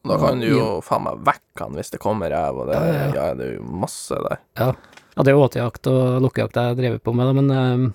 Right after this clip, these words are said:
Speaker 2: jeg synes lokkejakt er liksom, altså, det er min absolutte favorittjakt, da. Det tror jeg er litt sånn på alle dyr, egentlig. Rådyr
Speaker 1: Ja.
Speaker 2: og hjort og, og sånne ting. Og det er et eller annet med det, hvis du lokker på en rev, da,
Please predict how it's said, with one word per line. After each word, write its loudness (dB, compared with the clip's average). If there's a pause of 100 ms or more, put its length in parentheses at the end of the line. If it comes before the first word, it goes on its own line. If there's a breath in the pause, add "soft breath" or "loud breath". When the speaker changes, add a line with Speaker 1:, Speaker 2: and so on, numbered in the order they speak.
(160)
Speaker 2:
jeg 2
synes 2
lokkejakt -2
er 2
liksom, -2 (200 soft breath)
altså, 2
det 6
er 6
min 4 (120)
absolutte -2
favorittjakt, 0
da. -2 (140)
Det 4
tror 6
jeg 6
er 2
litt -2
sånn 0
på 0
alle 0
dyr, -2
egentlig. 0 (200)
Rådyr 2
Speaker 1:
Ja. 2
Speaker 2:
og 2
hjort -8
og, 0 (240)
og -20
sånne -2
ting. -2 (100)
Og 0
det 4
er 4
et 0
eller 4
annet 6
med 4
det, 0 (300 loud breath)
hvis 0
du 4
lokker 2
på -2
en 2
rev, 2
da, 0